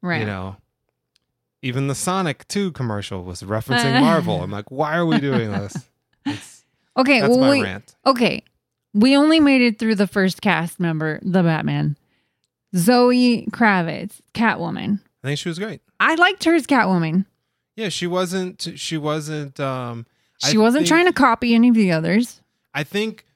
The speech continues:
Speaker 2: I think what's her name did a great job, um, as the first movie Catwoman. Well, sort of, um, like, full on movie, not from a T V show.
Speaker 1: Michelle Pfeiffer?
Speaker 2: Michelle Pfeiffer was great.
Speaker 1: Mm-hmm.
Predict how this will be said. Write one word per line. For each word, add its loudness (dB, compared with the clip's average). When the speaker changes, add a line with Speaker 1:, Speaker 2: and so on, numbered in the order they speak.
Speaker 2:
I -10
think -4
what's -2
her -2
name -2
did -4
a -2
great -6
job, -6
um, -6
as -8
the -8
first -8
movie -6
Catwoman. -6
Well, -2
sort -10
of, -20
um, -8
like, -12
full -2
on 0
movie, -4
not -6
from -10
a -8
T -8
V -8
show. -8
Speaker 1:
Michelle 0
Pfeiffer? -2
Speaker 2:
Michelle -2
Pfeiffer -4
was -6
great. -6
Speaker 1:
Mm-hmm. 2